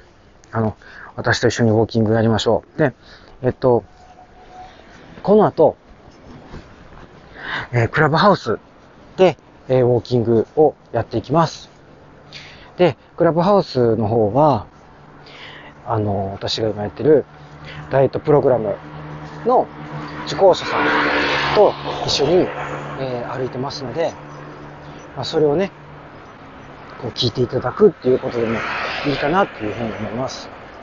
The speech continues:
で、私のその、えーと、馬勝馬っていう名前で、えー、やらせてもらってるので、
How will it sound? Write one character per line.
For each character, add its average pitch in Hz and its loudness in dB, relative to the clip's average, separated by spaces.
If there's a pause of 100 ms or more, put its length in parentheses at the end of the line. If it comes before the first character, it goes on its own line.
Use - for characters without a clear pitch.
(100)
で、 147 6
私 151 -2 (340)
の 190 0
そ - -10
の、 113 -6 (1120)
え 104 -4
ー - -20
と、 113 -4
馬 127 0
勝 - -10
馬 110 -6
っ 92 -14
て - -14
い 101 -6
う 95 -10
名 107 -10
前 107 -8
で、 110 -8 (2000)
え 107 -4
ー、 - -2
や 117 2
ら 120 0
せ - -4
て 120 -6
も 117 0
ら 123 0
っ - -6
て - -4
る 127 2
の 113 -4
で、 117 -2